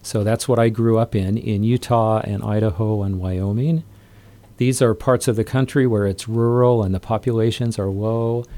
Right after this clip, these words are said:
and the Mormon church is very, very strong in that area of the country.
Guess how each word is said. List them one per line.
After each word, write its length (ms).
and 680
the 100
Mormon 400
church 440
is 180
very, 360
very 240
strong 460
in 100
that 140
area 240
of 60
the 100
country. 500